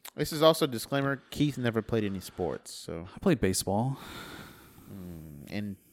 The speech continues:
Speaker 1: like, T-ball?
Speaker 2: No, up to junior high.
Speaker 1: Up to junior high.
Speaker 2: Yeah.
Speaker 1: That's T-ball.
Speaker 2: That is <laughs> not T-ball.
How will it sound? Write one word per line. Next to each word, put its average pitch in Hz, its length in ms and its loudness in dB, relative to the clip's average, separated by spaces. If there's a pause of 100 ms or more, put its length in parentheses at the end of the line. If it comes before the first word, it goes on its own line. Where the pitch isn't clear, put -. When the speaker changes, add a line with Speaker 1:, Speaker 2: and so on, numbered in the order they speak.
(120)
Speaker 1:
like, 87 180 -4 (420)
T-ball? 139 500 0 (420)
Speaker 2:
No, 98 460 -2 (200)
up - 160 0
to 101 760 0 (640)
junior 101 260 2
high. 95 300 -2 (1120)
Speaker 1:
Up 117 320 2
to 123 280 2
junior 110 440 -2
high. 87 320 -10 (120)
Speaker 2:
Yeah. 113 240 0 (360)
Speaker 1:
That's - 280 -6
T-ball. 101 640 -6 (140)
Speaker 2:
That 139 100 0
is 135 160 8 (180)
<laughs> - 180 6
not 165 200 8
T-ball. 101 480 4